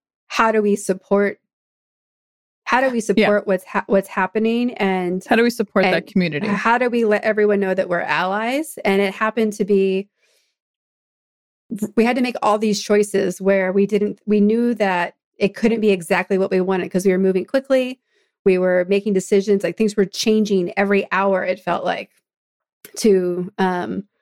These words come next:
Speaker 1: to show our support and to let other people's voices be heard, like, all the things that happened. And we had to make hard choices, right? Like, I was, it, we had a big, long, hard conversation about the fact that we had this incredible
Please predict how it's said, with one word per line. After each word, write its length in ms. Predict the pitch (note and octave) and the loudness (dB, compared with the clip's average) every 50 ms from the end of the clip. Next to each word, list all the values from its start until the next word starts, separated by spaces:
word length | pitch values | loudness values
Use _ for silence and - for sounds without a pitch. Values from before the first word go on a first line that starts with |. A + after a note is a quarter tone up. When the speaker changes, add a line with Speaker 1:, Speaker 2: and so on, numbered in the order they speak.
| _ _ _ _ _ _ _ _ - | _ _ _ _ _ _ _ _ 0
Speaker 1:
to 100 | - G3 | 0 0
show 240 | G3 - A3+ A3 A3 | 2 2 0 2 2
our 100 | A3+ A3 | 0 0
support 600 | - - G3+ G#3 - F#3+ F#3+ F#3+ F#3+ F#3 F#3 F#3+ - | -2 -4 -4 -2 0 0 2 2 2 0 0 -2 -4
and 260 | G3 F#3 F3+ F3+ F3 - | -6 -4 -4 -4 -6 -8
to 400 | - - F#3 F3 F3 F3+ F3+ F#3 | -2 0 0 0 0 -2 -2 0
let 180 | G3+ A3+ A#3 - | 0 0 0 0
other 180 | A3 G3+ G#3 G3+ | 0 -2 -2 -2
people's 300 | - A3 G#3 G3+ F#3+ F#3 | -2 -4 0 0 -2 0
voices 360 | F#3+ F#3+ F#3+ F#3+ - F#3 - | 0 -2 -2 -2 -4 -8 -8
be 120 | - G3+ | -6 -2
heard, 200 | G3+ F#3+ - - | 0 0 0 0
like, 120 | F#3+ F#3 - | -2 -4 -2
all 160 | - A#3+ C4 | 0 -2 -2
the 80 | A#3+ A#3+ | -2 -4
things 300 | - - G#3 F#3+ F#3 F3 | -2 0 2 2 2 0
that 120 | F#3 - F#3 | -2 -4 -4
happened. 480 | E3+ D#3+ - F#3 F#3+ F#3+ - - _ _ _ _ _ _ _ _ _ _ _ _ _ _ _ _ - - | -6 -8 -6 -6 -8 -8 -8 -12 _ _ _ _ _ _ _ _ _ _ _ _ _ _ _ _ -4 0
And 340 | A3 G#3+ G#3 G#3 G3+ G3+ | 2 2 2 2 2 2
we 100 | G3+ G#3+ | 2 0
had 160 | G#3+ G#3+ A#3 A3+ | 0 -2 -4 -2
to 60 | A3+ | -2
make 200 | A3+ G#3+ G3+ - | -2 -2 -4 -6
hard 320 | - - G#3+ G3+ G#3 G#3 G#3 | -8 -2 0 0 0 0 -2
choices, 480 | - A3 G#3+ - - - F#3 F3+ - - | -2 -4 -4 -4 -2 -2 -4 -4 0 0
right? 160 | F#3+ G#3 G#3 | 0 2 2
Like, 180 | G3+ F#3+ F#3+ _ _ _ - | 0 -2 -2 _ _ _ -2
I 180 | - G3+ G#3 A3+ | 0 2 2 2
was, 480 | A#3 A#3 G#3 F#3 - - - - - _ _ _ _ _ - - | 2 0 0 -2 -8 -12 -14 -14 -16 _ _ _ _ _ -14 0
it, 160 | - G3+ G3+ G3+ | 2 2 2 2
we 120 | A#3 A#3+ | 0 0
had 140 | B3 B3+ A3 | 2 2 0
a 60 | G3+ | 0
big, 420 | F#3+ F#3 - A3+ A3 A3 A3+ G#3+ | -2 -2 0 0 2 2 0 0
long, 260 | G#3+ G#3+ G#3 G#3 G#3 G#3 | -2 0 2 2 2 2
hard 280 | - - G3+ G3 G3 - | 0 0 -2 -2 -2 -2
conversation 580 | - G3+ F#3 F#3+ F3+ - A#3 C4 C4 - A3+ G3 | -2 -2 -2 -2 -2 -2 -2 -2 -2 0 0 2
about 180 | F#3 F3+ - | 2 2 0
the 80 | F#3+ F#3+ | -2 -2
fact 260 | - G3 F#3+ F#3+ F#3+ - | -2 0 -2 -2 -2 -2
that 80 | G3+ | -2
we 120 | F#3 F#3 F3+ | -2 -2 0
had 380 | G3 F#3 F#3 F#3 F3+ G3+ G3 _ _ _ _ _ _ _ _ | 0 0 0 0 -2 -4 -8 _ _ _ _ _ _ _ _
this 220 | - G3+ G3 G3+ - | 2 2 2 2 -2
incredible 1120 | - - G3 F#3+ F3+ _ - - C4 C4 C4 B3+ G3+ G#3+ G3+ G3 F#3 F#3 G3+ G#3 _ | -2 0 0 0 0 _ -4 0 0 2 2 2 2 2 2 4 2 2 0 -2 _